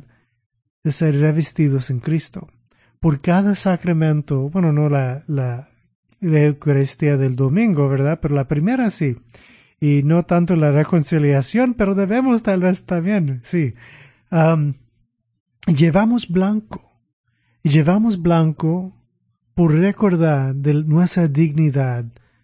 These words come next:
de ser parte del cuerpo de Cristo, pueblo de Dios, de ser revestidos en Cristo.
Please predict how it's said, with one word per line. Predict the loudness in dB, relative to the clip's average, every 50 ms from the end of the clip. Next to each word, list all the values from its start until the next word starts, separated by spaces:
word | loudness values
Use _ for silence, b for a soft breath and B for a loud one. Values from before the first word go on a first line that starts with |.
| _ _ _
de | -4 -4
ser | -2 -2 0 0 2 2 0 0 -2 -6 -14 _ _
parte | -2 0 0 0 0 -2 -2 -2 0 0 0 0
del | 0 -2 -2 -2 -2 -6
cuerpo | -4 -2 -2 -2 0 0 0 0
de | 0 -2
Cristo, | -2 -2 -2 -2 -2 -4 -8 -10 -10
pueblo | -6 -4 -2 -2 0 0 0
de | 0 2 0
Dios, | 0 0 0 -2 -4 -6 b b b b b b
de | -2 -2
ser | 0 0 2 2 2
revestidos | 2 2 2 2 2 2 0 -2 -2 -4 -2 0 0 2 2 0 0 -2 -4 -8 b b b b b b
en | -2 0 0 0 2
Cristo. | 2 2 2 2 2 0 -2 -2 -2